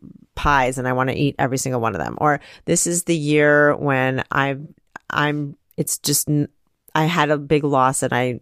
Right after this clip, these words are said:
and I, it's not the time for me." It's so good to know that.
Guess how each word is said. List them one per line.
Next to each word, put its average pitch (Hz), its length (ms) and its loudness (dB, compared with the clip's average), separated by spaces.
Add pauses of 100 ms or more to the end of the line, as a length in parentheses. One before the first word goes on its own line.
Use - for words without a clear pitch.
(140)
and 135 140 0
I, 127 240 0 (260)
it's - 180 -4
not 139 160 2
the - 80 -2
time 123 240 -4
for 120 120 -4
me." - 260 -6 (1500)
It's 170 160 -2
so 170 600 0
good 160 220 0
to 160 120 -4
know 151 260 0
that. 123 600 -2